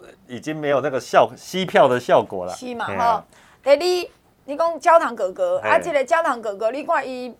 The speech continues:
Speaker 2: 伫士林北投选举，看得出来就是，
Speaker 1: 嗯。
Speaker 2: 若讲这个所谓的伫网络内底滚一群人出来参加你所谓社群之夜，
Speaker 1: 嗯。
Speaker 2: 安尼表示失败嘛。
Speaker 1: 嗯。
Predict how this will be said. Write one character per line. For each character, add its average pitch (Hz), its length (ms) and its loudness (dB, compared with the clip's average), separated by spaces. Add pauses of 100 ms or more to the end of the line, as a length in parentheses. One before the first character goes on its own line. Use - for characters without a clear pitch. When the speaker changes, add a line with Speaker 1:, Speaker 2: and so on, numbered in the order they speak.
(120)
Speaker 2:
伫 240 160 -2
士 277 180 -8
林 208 140 -8
北 262 140 0
投 202 180 -4
选 226 240 -8
举， 220 220 -14 (100)
看 320 280 2
得 220 60 -4
出 285 120 -4
来 226 100 2
就 185 120 -6
是， 180 260 -12 (640)
Speaker 1:
嗯。 98 260 -14
Speaker 2:
若 269 200 0
讲 339 260 2
这 370 140 -2
个 302 100 6
所 254 200 0
谓 311 100 8
的 269 120 2 (320)
伫 269 160 -6
网 339 220 4
络 277 140 4
内 240 120 2
底 320 160 0 (160)
滚 330 280 -4
一 - 20 -8 (140)
群 214 240 -10
人 190 180 -8
出 302 80 -8
来 269 100 2
参 240 220 -8
加 240 120 0
你 277 100 -6
所 214 180 -6
谓 254 160 2
社 269 540 6
群 190 260 -14
之 214 220 -10
夜， 233 200 -4 (120)
Speaker 1:
嗯。 98 280 -12 (500)
Speaker 2:
安 330 120 -4
尼 339 80 -2
表 320 180 2
示 208 160 -6
失 214 160 -14
败 175 260 -10
嘛。 - 140 -20 (200)
Speaker 1:
嗯。 98 200 -16